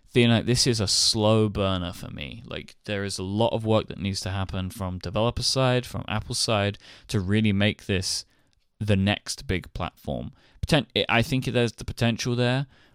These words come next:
Um, there's some really interesting stuff that you can do with this type of technology and to have something connected to such a big screen. But I think that there is a lot more that needs to be done. And one of the first things that needs to happen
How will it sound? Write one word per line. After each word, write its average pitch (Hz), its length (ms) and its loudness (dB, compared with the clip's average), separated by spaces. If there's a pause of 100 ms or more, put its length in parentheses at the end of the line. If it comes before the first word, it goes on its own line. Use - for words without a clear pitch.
(140)
Um, 98 260 2
there's 101 120 2
some 101 220 2
really 104 180 2
interesting 98 440 -2
stuff - 280 -4
that - 100 -10
you 101 120 -8
can 92 160 -6
do 90 180 0
with 98 140 0
this 110 140 -2
type 117 200 -4
of - 80 -6
technology 120 720 -2 (320)
and 95 100 -8
to - 60 -2
have 95 220 -4
something 110 340 -2
connected 104 460 -4
to - 60 -14
such - 240 -8
a 101 60 -8
big 98 200 -2
screen. 87 520 -4 (600)
But 80 240 0 (160)
I 104 80 0
think 101 240 0
that 71 140 -8
there 98 160 2
is 90 100 0
a 90 60 -4
lot 90 200 -2
more 90 160 -2
that 90 100 -4
needs 87 180 -6
to - 80 -10
be - 80 -8
done. 85 360 -2
And 95 120 -2
one 95 160 2
of 92 40 0
the 90 80 -2
first 101 300 -2
things 92 200 -4
that - 100 -12
needs - 180 -8
to - 80 -8
happen 110 440 -8